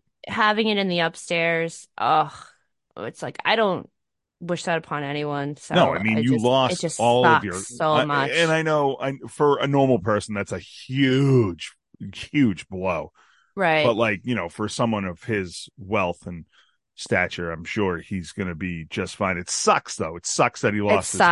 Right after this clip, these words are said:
Speaker 2: house.
Speaker 1: And
Speaker 2: But
Speaker 1: I'm glad that no, no injuries. Everybody got
Speaker 2: Yeah.
Speaker 1: out.
Speaker 2: Yeah, yeah,
Speaker 1: Everybody,
Speaker 2: yeah.
Speaker 1: there was no, all the pets are good. Everything's good. And, like, that's
Speaker 2: Right.
Speaker 1: the
Speaker 2: All
Speaker 1: big
Speaker 2: the
Speaker 1: thing.
Speaker 2: kids
Speaker 1: I just
Speaker 2: survived. You know, you, you just,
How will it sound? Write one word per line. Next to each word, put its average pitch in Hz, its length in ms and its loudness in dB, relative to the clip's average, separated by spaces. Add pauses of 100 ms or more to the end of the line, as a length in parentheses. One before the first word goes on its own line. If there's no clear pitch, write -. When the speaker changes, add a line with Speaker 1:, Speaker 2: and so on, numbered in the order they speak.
(260)
Speaker 2:
house. - 20 -14 (100)
Speaker 1:
And 254 120 6
Speaker 2:
But 269 40 6
Speaker 1:
I'm 311 140 6
glad 330 260 8
that 349 160 6
no, 277 260 2
no 254 240 2
injuries. 247 580 -2
Everybody 233 380 -2
got 269 160 4
Speaker 2:
Yeah. 226 180 4
Speaker 1:
out. 214 220 2
Speaker 2:
Yeah, 208 140 -2
yeah, 226 80 0
Speaker 1:
Everybody, 214 400 0
Speaker 2:
yeah. 247 80 -6
Speaker 1:
there 208 120 -4
was 202 180 -4
no, 226 480 -2 (500)
all 190 180 4
the 185 80 -10
pets - 380 -2
are 262 60 -4
good. 247 260 -4
Everything's 220 600 0
good. 214 240 -2
And, 190 100 -6
like, 180 180 -8
that's 196 520 2
Speaker 2:
Right. 80 260 2 (160)
Speaker 1:
the 90 160 -14
Speaker 2:
All 110 160 6
Speaker 1:
big 120 120 2
Speaker 2:
the - 60 -6
Speaker 1:
thing. 131 180 4
Speaker 2:
kids - 100 -6
Speaker 1:
I - 80 -2
just 113 100 2
Speaker 2:
survived. 104 580 4 (200)
You 101 120 -2
know, 87 380 -2 (240)
you, 101 240 -2
you 107 140 -2
just, 101 340 -4